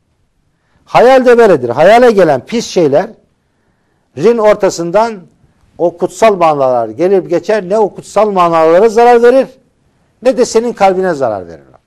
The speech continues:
Bırak onları, gelsin geçsin. Ama tutup da o pis şeyleri düşünmeye başlarsan, o kutsal şeyleri düşünmeyi bırakıp da onları düşünmeye, onların üzerinde durmaya başlarsan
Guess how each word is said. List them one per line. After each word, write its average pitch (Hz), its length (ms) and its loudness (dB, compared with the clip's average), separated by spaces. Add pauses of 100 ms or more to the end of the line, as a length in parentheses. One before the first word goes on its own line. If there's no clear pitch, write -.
(920)
Bırak 240 340 2
onları, 113 300 -6
gelsin 190 440 -2
geçsin. 139 360 -6 (500)
Ama 151 200 -2
tutup 220 320 -4
da 208 60 2
o 185 220 0
pis 233 160 -6
şeyleri 170 400 0
düşünmeye 139 360 -8
başlarsan, 123 680 -6 (360)
o 123 80 -14
kutsal 190 420 -4
şeyleri 123 500 -6
düşünmeyi 113 460 -14
bırakıp 110 360 -14
da 202 220 -6 (480)
onları 170 340 0
düşünmeye, 135 420 -6
onların 147 400 -4
üzerinde 139 440 -4
durmaya 117 300 -8
başlarsan 120 540 -8